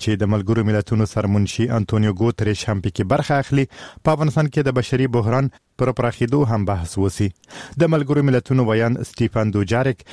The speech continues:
پرون جمعه په یوه اعلامیه کې وویل، دغه کنفرانس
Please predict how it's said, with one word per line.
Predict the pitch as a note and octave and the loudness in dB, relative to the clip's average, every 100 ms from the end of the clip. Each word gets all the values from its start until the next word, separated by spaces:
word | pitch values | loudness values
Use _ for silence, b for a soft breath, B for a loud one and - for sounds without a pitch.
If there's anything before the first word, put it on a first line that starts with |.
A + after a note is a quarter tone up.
| B - | B -2
پرون | B2+ C#3+ B2 | 0 0 0
جمعه | B2+ C3+ - | 2 0 0
په | A#2+ | 0
یوه | A#2 | 2
اعلامیه | A2+ A#2 C#3+ | 2 2 0
کې | - | 0
وویل، | G#2+ G2 G2+ F#2+ - _ G#2 | 2 2 2 -2 -8 _ -2
دغه | A2+ A2 | 0 0
کنفرانس | A2+ G#2 A2 C3+ D#3 | 0 0 0 0 0